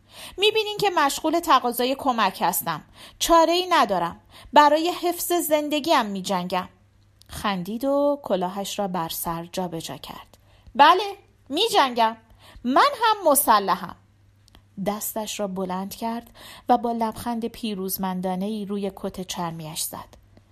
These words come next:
مسافرها جا به جا شدند و با دقت او را نگریستند. مرد با یک حرکت زیپ کت چرمیش را پایین کشید و ماهیتابهٔ کوچک و کج و معوجی را بیرون آورد. «اسلحهٔ من این است.»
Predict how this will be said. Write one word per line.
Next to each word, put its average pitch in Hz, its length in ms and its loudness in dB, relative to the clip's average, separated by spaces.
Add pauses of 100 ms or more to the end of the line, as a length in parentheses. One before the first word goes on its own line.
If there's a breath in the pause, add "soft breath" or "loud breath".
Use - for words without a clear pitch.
(360 soft breath)
مسافرها 226 640 -2
جا 214 260 -2
به 196 140 -4
جا 202 160 -4
شدند 214 460 -4
و 214 100 -4
با 196 260 -2
دقت 220 600 -8
او 208 100 -8
را 185 120 -4
نگریستند. 180 960 -6 (640 loud breath)
مرد 233 420 0
با 226 120 2
یک 226 400 -2
حرکت 208 680 -4 (240 loud breath)
زیپ 339 600 0
کت 247 360 -4
چرمیش 202 640 -4
را 190 60 0
پایین 202 420 -4
کشید 277 380 -4
و 330 60 0 (400 loud breath)
ماهیتابهٔ 233 580 0
کوچک 240 640 -4
و 233 80 0
کج 208 320 -4
و 185 40 -4
معوجی 185 500 -4
را 175 100 -4
بیرون 165 340 -8
آورد. - 460 -20 (460)
«اسلحهٔ 330 480 6 (180)
من 339 200 4 (100)
این 262 200 0
است.» - 320 -4